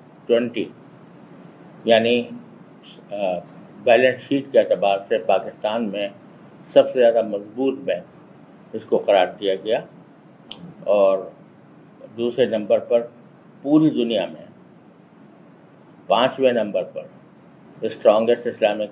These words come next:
bank करार दिया गया balance sheet के एतबार से दो हज़ार बीस में।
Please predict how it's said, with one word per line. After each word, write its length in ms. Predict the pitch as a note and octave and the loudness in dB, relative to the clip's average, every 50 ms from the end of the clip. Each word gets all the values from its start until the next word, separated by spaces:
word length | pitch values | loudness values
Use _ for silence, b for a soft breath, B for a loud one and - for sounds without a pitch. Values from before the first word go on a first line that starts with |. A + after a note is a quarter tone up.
| - - | -4 -4
bank 260 | G2+ G#2 G#2 G#2 - - - - - - - - - - - - - | -2 -2 -2 -6 -10 -18 -20 -20 -20 -20 -20 -20 -20 -20 -20 -10 -2
करार 240 | - G#2+ G#2+ G#2 G2+ G2+ G2 | 0 2 2 2 0 -2 -4
दिया 180 | G#2 G2+ F#2+ F#2+ | -4 -4 -4 -4
गया 380 | F#2 G2+ G2+ A2+ A2+ F2+ - - - - | -2 -2 -2 -2 -2 -2 -6 -12 -8 -6
balance 380 | G#2 G2+ G2 E2 - - - - | -6 -4 -4 -6 -12 -16 -8 -6
sheet 220 | A#2+ A#2+ - - | -6 -6 -4 -4
के 60 | A#2+ | -4
एतबार 420 | G2+ F2+ - F2 F#2 F#2+ F#2 - - | -4 -4 -4 -4 -4 -4 -4 -6 -8
से 160 | - G#2+ A2 A2+ - - - - - - - - - - - - | -12 -12 -12 -12 -16 -20 -20 -20 -20 -20 -20 -20 -20 -20 -20 -12
दो 160 | G#2+ G#2+ A2+ G2 | 0 0 2 2
हज़ार 340 | - A#2 G#2+ G#2+ G#2+ A#2 - - - | 2 2 2 2 2 2 0 -2 -6
बीस 260 | A#2 B2 A#2 - - | -6 -6 -6 -8 -12
में। 120 | - - | -20 -20